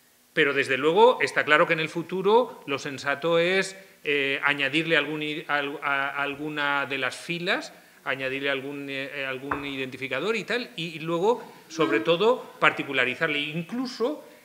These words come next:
para dar una valoración completa, cabe la posibilidad de añadirle pesos a cada uno de los ítems. Porque, ¿cómo se calcula la letra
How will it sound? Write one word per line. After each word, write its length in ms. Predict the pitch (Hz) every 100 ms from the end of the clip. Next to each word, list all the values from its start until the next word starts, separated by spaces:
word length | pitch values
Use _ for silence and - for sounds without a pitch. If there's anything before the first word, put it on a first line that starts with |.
| _ _ -
para 240 | 160 151
dar 200 | 156 190
una 160 | 247 254
valoración 540 | 240 185 160 170 160
completa, 760 | 151 131 147 196 151 175 - - - _ -
cabe 240 | 175 226
la 160 | 240 -
posibilidad 640 | 170 160 151 151 160 202
de 360 | 185 214 247 -
añadirle 500 | 143 139 135 170 226
pesos 520 | 226 196 - 220 254 - - _ -
a 140 | 139
cada 240 | 151 170 196
uno 200 | 214 196
de 80 | 147
los 180 | 135 226
ítems. 460 | 240 147 104 - - _ _ _ _ _ _
Porque, 720 | - 160 156 160 151 147 - - -
¿cómo 360 | 185 196 240 247
se 240 | 254 247
calcula 680 | 220 196 185 - 226 202 185
la 180 | 180 170
letra 800 | 170 180 - 160 131 - -